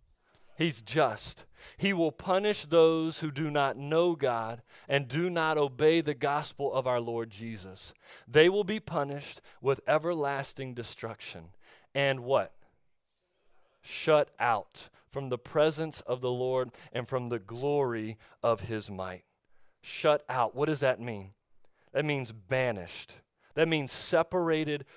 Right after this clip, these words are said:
forever from God. Heaven is the presence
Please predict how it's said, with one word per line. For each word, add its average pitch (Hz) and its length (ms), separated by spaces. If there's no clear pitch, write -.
forever 120 760
from 113 220
God. 101 360
Heaven 202 560
is 160 320
the 127 140
presence 131 880